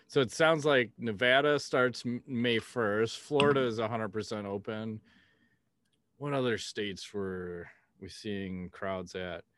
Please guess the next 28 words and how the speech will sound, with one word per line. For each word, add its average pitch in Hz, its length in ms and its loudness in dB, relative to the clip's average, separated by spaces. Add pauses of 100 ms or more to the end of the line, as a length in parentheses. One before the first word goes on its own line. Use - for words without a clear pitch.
(200)
Oh, 135 100 4
here's, 175 260 8 (100)
here's 180 200 6
an 175 100 4
interesting 127 600 0
stat 101 460 -4 (480)
that 101 100 0
I 101 60 2
just 95 260 -4
read. 98 380 0
So 117 540 2 (400)
I 104 40 -6
watch 117 200 0
a 143 60 2
lot 143 180 6
of 151 60 4
hockey. 147 500 2 (300)
Did 127 120 2
you 165 100 4
know 151 320 8
the 117 480 -2
Blackhawks 123 1040 2
are 113 220 4
the 110 320 0
only 143 500 0
U 139 300 4
S 143 260 2
based 139 480 0